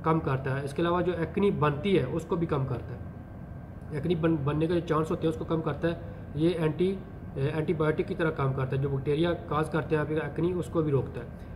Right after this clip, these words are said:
इसके अलावा ये एंटी एजिंग होता है, फाइन लाइन रिंकल को भी कम करता है। इसमें जो, जो इंपॉर्टेंट थे वो ये हैं, hyaluronic एसिड, ए, इसमें ceramide है, इसमें glycerine है, इसमें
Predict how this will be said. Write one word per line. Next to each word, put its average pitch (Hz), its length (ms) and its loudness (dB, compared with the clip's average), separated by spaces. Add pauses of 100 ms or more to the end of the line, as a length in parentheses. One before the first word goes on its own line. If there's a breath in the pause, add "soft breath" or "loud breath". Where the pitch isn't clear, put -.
(160)
इसके 156 180 -2
अलावा 165 240 4
ये 185 160 4 (600)
एंटी 156 220 2
एजिंग 165 240 4
होता 147 240 0
है, - 280 -8 (140)
फाइन 156 220 4
लाइन 160 160 4
रिंकल 143 280 -2
को 147 140 0
भी 139 100 0
कम 135 140 0
करता 123 300 -6
है। 143 60 -4
इसमें 175 260 -2
जो, 180 100 2
जो 170 200 2
इंपॉर्टेंट 151 460 0
थे 180 120 2
वो 160 120 2
ये 165 220 2
हैं, - 420 -6
hyaluronic 143 300 2
एसिड, 170 260 0 (840)
ए, 135 480 4
इसमें 156 340 6
ceramide 160 540 2
है, 165 260 0 (420)
इसमें 156 380 4
glycerine 151 540 2
है, 165 260 2 (340)
इसमें 160 300 4